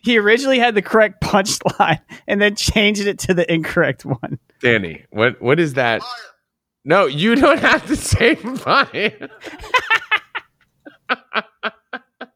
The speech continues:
Speaker 2: Actually, Bob, you should papaya on your entrance and exit, so I know when to key back over to Danny. So,
Speaker 1: Was
Speaker 2: so
Speaker 1: this
Speaker 2: that's
Speaker 1: like a fuck-, a
Speaker 2: Ah,
Speaker 1: papaya?
Speaker 2: no, what, what'd you say? What'd you say, Bob?
Speaker 1: Uh, papaya.
Speaker 2: Papaya.
Speaker 1: Am I on, am I on a walkie-talkie or some shit? Over and out, papaya?
Speaker 2: Yes. <laughs>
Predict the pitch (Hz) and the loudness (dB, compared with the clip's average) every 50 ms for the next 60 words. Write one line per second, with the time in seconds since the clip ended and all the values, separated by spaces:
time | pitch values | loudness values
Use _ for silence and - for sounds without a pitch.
0 | _ _ _ _ - _ - - - - 202 190 190 - - - 262 - - 196 | _ _ _ _ -20 _ -20 -14 -10 -8 -6 -6 -6 -4 -2 -2 -2 0 0 -2
1 | 165 160 175 160 147 139 143 160 202 226 226 - 226 202 156 165 160 131 - - | 0 2 2 2 2 0 -2 -2 -2 -2 -2 -2 -2 -2 0 0 -2 -2 0 0
2 | 151 151 151 147 131 120 131 131 127 123 113 - - 131 131 120 127 127 113 - | 0 2 2 0 0 0 0 0 0 -2 -2 -2 -2 -4 -4 -4 -6 -6 -8 -8
3 | - - 127 127 123 - - 117 120 120 101 90 95 87 - - - 104 98 98 | -6 -4 -2 -2 -4 -4 -4 -4 -4 -4 -4 -8 -10 -12 -10 -10 -8 -6 -6 -6
4 | 101 104 101 101 98 95 95 - - - 107 95 95 90 90 - - 95 92 92 | -6 -8 -8 -8 -8 -10 -12 -14 -12 -12 -10 -8 -8 -8 -8 -8 -8 -10 -10 -10
5 | 90 80 78 87 98 92 78 73 - _ _ _ _ _ _ - _ _ _ _ | -14 -16 -12 -12 -12 -12 -12 -16 -20 _ _ _ _ _ _ -20 _ _ _ _
6 | - 196 180 - 269 247 233 - 214 220 226 214 208 202 190 - - 233 208 190 | -8 -6 0 2 2 2 2 2 4 4 4 4 4 2 0 0 0 0 0 0
7 | - - - - 185 156 - 160 196 233 254 285 277 226 226 226 202 220 - 202 | -2 -6 -2 2 2 2 4 6 6 8 8 6 6 6 4 4 4 4 4 4
8 | 208 214 220 226 - 269 269 285 247 - - 160 180 196 208 240 254 254 262 277 | 4 4 2 2 4 4 4 4 2 -2 0 0 0 0 0 0 2 4 4 4
9 | 294 285 - - _ _ _ _ _ - 220 _ - - 202 175 165 - - 220 | 2 2 -2 -8 _ _ _ _ _ -20 -20 _ -4 -2 0 0 0 -2 -4 -6
10 | 165 - - - 143 110 139 143 - - - - - _ _ _ - - - - | -6 -6 -8 -8 -6 -4 -4 -6 -6 -10 -14 -16 -16 _ _ _ -20 -10 -4 -2
11 | 139 131 131 135 135 123 117 117 120 143 185 196 202 139 147 - 208 202 214 226 | -2 0 0 0 2 2 4 4 2 2 2 0 -2 -4 -4 -4 0 2 2 4
12 | 240 240 208 190 175 180 190 202 202 - 220 196 - - - 170 165 185 175 - | 4 4 4 4 6 6 6 6 4 2 -4 -4 -2 0 2 2 2 2 0 -2
13 | 214 214 220 214 - 226 226 214 214 - 226 220 214 - 170 170 175 170 180 170 | -2 -2 -2 -2 0 -2 -2 -2 -2 -2 0 0 0 2 2 2 4 4 4 2
14 | 165 156 151 160 180 185 - - 175 - - - 160 160 160 220 226 196 135 120 | 2 4 2 2 2 0 -2 -6 -12 -10 -4 -2 -2 0 0 0 0 0 0 -2
15 | - - _ | -6 -12 _